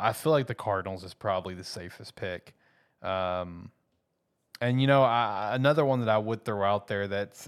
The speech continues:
honestly a hot take, bec-,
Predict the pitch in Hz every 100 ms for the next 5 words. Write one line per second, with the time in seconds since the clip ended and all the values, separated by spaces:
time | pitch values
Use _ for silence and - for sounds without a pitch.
0 | - 180 254 - 139 123 110 - _ _
1 | _ 107 101 113 117 - - 143 156 156
2 | - _ _ - 120 -